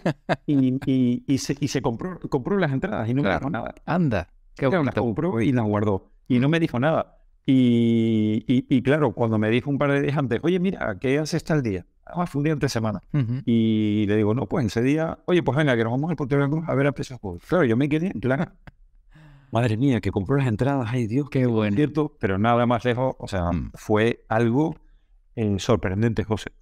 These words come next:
Speaker 2: Un
Speaker 1: Sí,
Speaker 2: show
Speaker 1: sí, sí,
Speaker 2: de
Speaker 1: sí.
Speaker 2: primerísima, de primerísima calidad,
Speaker 1: Hmm.
Speaker 2: tanto visual como de sonido, como, y ellos igual que en el primer día. Entonces, no me extraña porque ellos cuidan muchísimo sus videoclips, sus discos,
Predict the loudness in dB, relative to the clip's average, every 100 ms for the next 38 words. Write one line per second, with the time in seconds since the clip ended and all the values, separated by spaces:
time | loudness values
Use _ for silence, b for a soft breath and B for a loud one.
0 | _ -2 -2 0 0 0 -2 -4 -4 0
1 | -2 -2 -2 -2 -2 -8 -18 -8 -2 0
2 | 0 -2 -6 -2 0 0 -2 -4 -4 -4
3 | 0 0 2 0 -2 -4 -2 -2 -2 0
4 | 2 2 -2 -4 -16 -4 -2 0 0 0
5 | 0 0 -2 0 2 2 2 -2 -2 0
6 | 2 2 2 0 0 -2 -2 -2 0 0
7 | 2 0 -2 b b _ -2 -2 -2 _
8 | -4 0 2 2 0 -2 -2 -2 0 -2
9 | 0 0 0 0 0 2 0 0 -6 _
10 | -2 0 0 -2 -2 -2 -2 -2 -2 0
11 | 0 -2 0 0 0 _ _ _ 0 2
12 | 2 0 0 -2 -2 -2 -4 0 0 2
13 | 0 -2 -6 _ _ _ _ -2 0 0
14 | -2 0 0 0